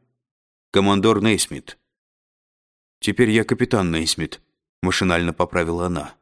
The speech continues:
Лейтенант пожал ей руку так чопорно, словно их только что познакомили на посольском приеме. От ее прикосновения у него на руке остались следы крови. "За кем же вы шпионите?"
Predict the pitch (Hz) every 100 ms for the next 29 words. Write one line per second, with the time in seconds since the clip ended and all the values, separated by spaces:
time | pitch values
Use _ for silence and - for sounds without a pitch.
0 | _ _ _ _ _ _ _ _ - 92
1 | 98 113 123 139 - 101 101 90 90 90
2 | 107 101 95 90 82 - - 123 135 -
3 | 80 78 71 - _ _ - 101 104 104
4 | 101 - 135 143 127 - - 92 90 -
5 | 104 110 107 98 98 - 87 82 - 85
6 | 98 85 71 71 71 _ _ _ _ _
7 | _ - 82 87 82 80 85 - - 80
8 | 80 107 117 117 _ _ _ _ - 95
9 | 92 127 139 131 113 127 117 - 104 104
10 | - 113 107 107 110 92 76 76 _ _
11 | _ _ _ _ _ _ _ - 87 117
12 | - 175 127 98 90 - 92 87 110 -